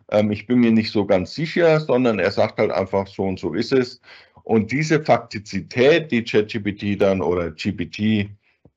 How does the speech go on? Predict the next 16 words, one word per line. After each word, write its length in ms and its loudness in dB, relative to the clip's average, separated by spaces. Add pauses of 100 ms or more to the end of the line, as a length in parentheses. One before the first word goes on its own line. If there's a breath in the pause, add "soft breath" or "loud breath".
(140)
hier 460 4
an 260 2
den, 360 0
äh, 360 -2
Tag 360 0
legt, 440 -4
das 200 2
ist 160 -4
halt 180 0
so 80 -4
ein 60 -4
bisschen 540 -2
mit 180 -8
Vorsicht 480 -8
zu 100 -14
genießen. 560 -12